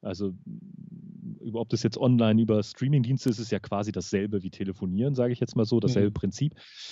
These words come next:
Speaker 1: Ähm, ich bin ja so ein richtiger Telefonmuffel. Also ich habe, glaub ich,
Speaker 2: <laughs> Ja.
Speaker 1: ungelogen jahrelang nicht mehr als fünf Minuten im Jahr telefoniert.
Speaker 2: Ja, geht mir ähnlich.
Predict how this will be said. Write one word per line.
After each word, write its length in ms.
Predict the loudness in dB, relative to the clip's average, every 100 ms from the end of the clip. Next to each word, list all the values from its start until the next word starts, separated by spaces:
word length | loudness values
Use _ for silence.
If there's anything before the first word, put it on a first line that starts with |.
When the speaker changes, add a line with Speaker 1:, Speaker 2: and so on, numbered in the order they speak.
| -18 -20 _ _
Speaker 1:
Ähm, 260 | 2 2 2
ich 140 | -2 -4
bin 120 | -2
ja 100 | -2
so 100 | 0
ein 40 |
richtiger 380 | -2 -2 -2 -2 -2 _ _ _
Telefonmuffel. 1120 | -6 0 0 2 2 0 0 -4 -4 -4 -4 -6 _ _ -12
Also 180 | -10 -10
ich 120 | -8
habe, 100 | -6 -4
glaub 220 | -2 -4
ich, 100 | -2
Speaker 2:
<laughs> 40 |
Ja. 300 | -2 -2 -4 -14 _ _ -2
Speaker 1:
ungelogen 1080 | -2 -2 2 4 4 2 -2 -4 -10 -12 -6
jahrelang 640 | -2 -2 0 0 0 0
nicht 180 | 0 0
mehr 120 | -2
als 100 | 0
fünf 240 | 0 -2 0
Minuten 260 | -2 0
im 100 | 0
Jahr 140 | 2 0
telefoniert. 560 | -2 0 4 4 4
Speaker 2:
Ja, 260 | 0 -2 -4 -8
geht 140 | -6 -4
mir 140 | -4
ähnlich. 360 | -4 -8 -10